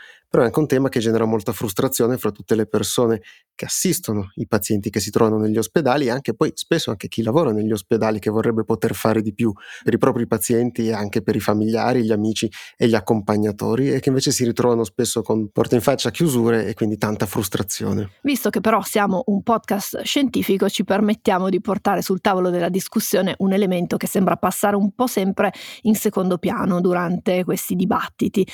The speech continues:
Speaker 2: Quando si parla di cura si tende a pensare che coincida con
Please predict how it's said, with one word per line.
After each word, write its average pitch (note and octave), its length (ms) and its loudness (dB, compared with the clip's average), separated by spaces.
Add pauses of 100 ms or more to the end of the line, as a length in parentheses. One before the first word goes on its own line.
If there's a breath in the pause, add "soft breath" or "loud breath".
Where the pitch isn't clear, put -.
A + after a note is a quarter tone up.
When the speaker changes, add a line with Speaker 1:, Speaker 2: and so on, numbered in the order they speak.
(260 loud breath)
Speaker 2:
Quando C4 240 2
si A#3 100 -2
parla G3+ 260 2
di A3+ 120 0
cura G#3 520 2
si G#3 200 -6
tende F3+ 260 0
a F#3 60 -4
pensare G#3 480 0
che F#3 180 -2
coincida G3 560 0
con G3+ 300 0